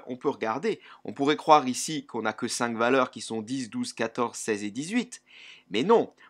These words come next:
on a vingt-huit valeurs parce que le dix apparaît cinq fois, le douze apparaît quatre fois. Autrement dit, l'effectif total est de cinq plus quatre plus neuf plus huit plus deux.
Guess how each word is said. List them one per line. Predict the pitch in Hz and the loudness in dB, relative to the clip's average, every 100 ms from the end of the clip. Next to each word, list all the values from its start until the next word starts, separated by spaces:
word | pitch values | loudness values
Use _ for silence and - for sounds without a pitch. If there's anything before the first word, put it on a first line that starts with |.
| - | -6
on | 113 | 2
a | 120 | 2
vingt-huit | 101 104 160 156 - 127 | 2 2 2 2 -2 0
valeurs | 123 156 220 123 - | 4 6 6 2 -2
parce | 107 - | -10 -4
que | 120 | 0
le | 123 | 0
dix | 113 117 104 | -2 -6 -6
apparaît | - 92 87 | -6 -8 -6
cinq | - - 110 117 | -8 -4 -4 -6
fois, | - 226 220 | -2 0 2
le | 139 107 | 0 -2
douze | 135 127 113 | -4 -4 -4
apparaît | 104 101 95 92 | -4 -6 -8 -10
quatre | - 120 - | -2 -2 -2
fois. | - 214 240 - - - | 0 2 2 -6 -16 -10
Autrement | 123 147 135 135 | -8 0 2 2
dit, | 127 127 _ - | 2 -4 _ -2
l'effectif | 151 220 - 190 - 135 123 - | 4 4 2 -8 -8 -10 -10 -6
total | 107 - 185 226 - | -6 0 2 2 -2
est | 123 95 | -8 -10
de | 95 | -10
cinq | - 160 170 160 | -6 0 -2 -2
plus | - 110 - | -14 -14 -6
quatre | 151 127 | -4 -6
plus | - 110 - | -10 -12 -4
neuf | 120 113 - | -2 -2 -6
plus | 110 - | -12 -8
huit | 117 - | -8 -10
plus | - 104 98 | -12 -12 0
deux. | 156 | 2